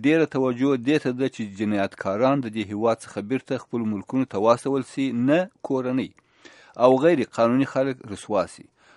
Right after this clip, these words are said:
هغه وویل چې ډیر مهاجرین همدا اوس د خپلو ټولنو سره مرستې کوي، ښوونځیو ته ځي او کارونه کوي. ډیر جمهوري غوښتونکي له دې کبله په قهر دي چې جمهور رئیس د دې پر ځای چې د کانګرس لخوا د قانون جوړولو د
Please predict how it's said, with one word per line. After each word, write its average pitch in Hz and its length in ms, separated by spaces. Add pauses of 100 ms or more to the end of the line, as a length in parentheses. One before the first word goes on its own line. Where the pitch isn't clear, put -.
(160)
هغه 98 220
وویل 127 280
چې 131 100 (440)
ډیر 156 140 (100)
مهاجرین 104 600
همدا 117 260 (120)
اوس 135 240
د 120 80
خپلو 135 240 (100)
ټولنو 131 380
سره 120 240
مرستې 127 380
کوي، 113 200 (360)
ښوونځیو 113 600
ته 113 140
ځي 110 140 (120)
او 107 60 (140)
کارونه 110 340 (100)
کوي. 80 180 (680)
ډیر 180 200
جمهوري 151 360
غوښتونکي 139 460
له 123 120
دې 135 160
کبله 120 320
په 110 60 (100)
قهر 107 260
دي 92 120 (100)
چې 147 320
جمهور 131 320
رئیس 135 180
د 123 120
دې 131 180
پر 110 140
ځای 101 160
چې - 120
د 113 120
کانګرس 120 400
لخوا 104 320
د 101 100
قانون 120 400
جوړولو 120 560
د 113 100